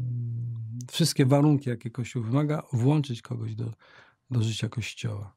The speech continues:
Nawet jeżeli on nie będzie w pełni włączony, Słowo Boże też w nim w jakiś sposób działa. Jakiś proces się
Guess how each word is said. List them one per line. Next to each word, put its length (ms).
Nawet 280
jeżeli 360
on 180
nie 100
będzie 320
w 60
pełni 280
włączony, 580
Słowo 400
Boże 280
też 460
w 40
nim 180
w 40
jakiś 280
sposób 400
działa. 200
Jakiś 320
proces 540
się 240